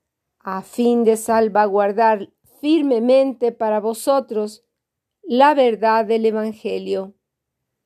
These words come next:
Las personas de más consideración, nada me interesa lo que hubieran sido antes, pues en Dios no hay acepción de personas.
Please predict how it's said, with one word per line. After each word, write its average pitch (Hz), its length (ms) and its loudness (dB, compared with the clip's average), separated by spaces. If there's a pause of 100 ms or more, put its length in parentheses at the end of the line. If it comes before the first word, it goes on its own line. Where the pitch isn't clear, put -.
(2250)
Las 254 260 4
personas 339 580 0
de 233 100 2
más 247 380 -2
consideración, 247 1080 -2 (520)
nada 285 420 2
me 233 140 0
interesa 220 880 0 (600)
lo 247 320 2
que 247 140 4
hubieran 262 420 2
sido 240 400 -4
antes, 226 640 -8 (640)
pues 247 280 6
en 233 200 0
Dios 302 540 -4
no 254 300 -2
hay 302 180 0
acepción 262 640 -2
de 254 100 0
personas. 196 800 -8